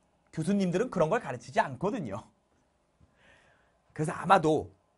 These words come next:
우리 대학의 이공계 오려면 너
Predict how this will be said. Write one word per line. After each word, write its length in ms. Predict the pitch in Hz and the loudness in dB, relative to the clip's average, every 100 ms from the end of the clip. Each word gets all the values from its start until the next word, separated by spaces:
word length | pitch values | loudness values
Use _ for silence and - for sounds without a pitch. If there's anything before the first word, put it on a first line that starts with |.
| _ _ _ _ _ _ _ _ _ _ | _ _ _ _ _ _ _ _ _ _
우리 320 | 143 202 302 277 | -6 2 2 6
대학의 420 | 254 240 220 202 | 6 6 2 -2
이공계 400 | 156 190 190 190 | -2 -2 0 0
오려면 640 | 147 131 123 135 127 98 - _ _ _ _ - | 0 0 -2 -2 -4 -6 -16 _ _ _ _ -6
너 520 | 120 160 180 104 | 2 4 4 2